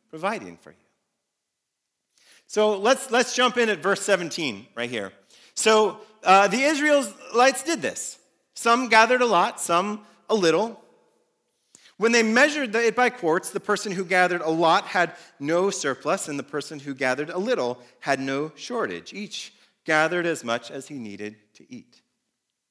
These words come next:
Now, did you find that amazing in the story? Like, I, I was like, "That's a pretty incredible part." Like, everybody went and gathered, and they gathered as much as they wanted or a little,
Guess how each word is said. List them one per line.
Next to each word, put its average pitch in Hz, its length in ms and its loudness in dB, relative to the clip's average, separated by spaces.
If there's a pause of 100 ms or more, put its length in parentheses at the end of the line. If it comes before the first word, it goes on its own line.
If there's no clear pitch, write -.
(1800)
Now, 214 140 0
did 214 220 -6
you 311 100 -2
find 302 200 2
that 254 120 4
amazing 180 380 0
in 202 80 -6
the 156 60 -8
story? 156 360 -6 (1400)
Like, 190 140 0
I, 262 180 2
I 247 140 2
was 285 100 -2
like, 214 160 -2
"That's 262 200 -12
a - 20 -20
pretty 214 220 -6
incredible 160 440 -6
part." - 280 -12 (340)
Like, 165 220 4
everybody 208 520 4
went 175 260 0
and 208 140 -4
gathered, 113 400 -2 (380)
and 160 180 4
they 156 100 2
gathered 160 340 4
as 117 160 -4
much 147 240 0
as 226 100 -8
they 233 140 0
wanted 226 400 -2
or 117 180 -2
a 101 60 -4
little, 226 500 -2